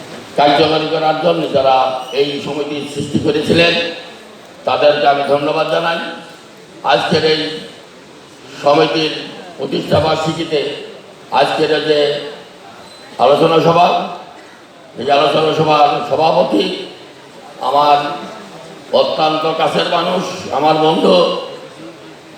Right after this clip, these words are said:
জাহিদ শাহজাহান, না, বহুল ভাই,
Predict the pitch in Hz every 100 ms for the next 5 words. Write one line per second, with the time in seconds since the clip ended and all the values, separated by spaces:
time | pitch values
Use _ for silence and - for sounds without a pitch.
0 | - - - 180 135 160 - - 160 147
1 | 165 156 147 147 - - - - - -
2 | - - - - - - - - - 123
3 | 113 101 107 107 - - - - - -
4 | 494 - - - - - - - 220 220
5 | 240 202 202 202 - - - - - -
6 | - - - - - - - - 151 165
7 | 196 180 180